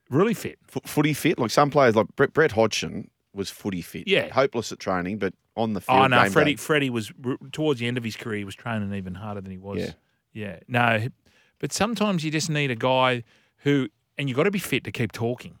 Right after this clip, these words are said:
Speaker 1: you know,
Speaker 2: Yeah.
Speaker 1: like, that's, that's the thing. And, and Freddie's obviously been around a long time, but defending next to him, it made his job, my job so much easier.
Speaker 2: You just felt so confident.
Speaker 1: Well, you just, it, it was, it was quite easy just to realise what was gonna, about to happen.
Speaker 2: Mm.
Speaker 1: And he just said, "Look, you just go to,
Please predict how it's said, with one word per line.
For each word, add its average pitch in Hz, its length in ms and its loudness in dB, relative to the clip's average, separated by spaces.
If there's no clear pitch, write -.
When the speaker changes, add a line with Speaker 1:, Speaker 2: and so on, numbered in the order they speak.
Speaker 1:
you 110 100 -10
know, 101 160 -2
Speaker 2:
Yeah. - 60 -2
Speaker 1:
like, 110 140 -4
that's, 127 200 -6
that's 131 220 -6
the 113 60 -8
thing. 113 200 -4
And, 113 180 -6
and - 120 -14
Freddie's 139 260 2
obviously 113 280 -4
been 107 180 -4
around 113 240 -4
a 107 60 -4
long 104 140 -4
time, 123 280 -4
but 113 140 -4
defending 214 400 2
next 160 200 -2
to 113 60 -6
him, 147 160 -2
it 127 40 -6
made 156 180 -4
his 120 140 -6
job, 151 240 -4
my 135 120 -8
job 123 280 -6
so - 280 -14
much 117 280 -12
easier. 113 400 -14
Speaker 2:
You 95 80 -16
just 101 140 -8
felt 92 160 -4
so 87 180 -2
confident. 92 500 -8
Speaker 1:
Well, 196 100 0
you 208 100 -2
just, 190 280 -4
it, - 140 -10
it - 120 -12
was, 151 180 -10
it 175 100 -8
was - 200 -8
quite 202 300 2
easy 147 240 0
just 135 300 -6
to 131 180 -2
realise 127 420 4
what 127 120 -2
was 110 120 -4
gonna, 117 280 -4
about 120 260 -4
to 113 60 -2
happen. 143 460 -4
Speaker 2:
Mm. 98 120 -2
Speaker 1:
And 135 80 2
he 160 100 4
just 143 160 -4
said, 143 100 2
"Look, 139 160 0
you 180 100 0
just 143 140 -4
go 113 180 -2
to, 104 160 -6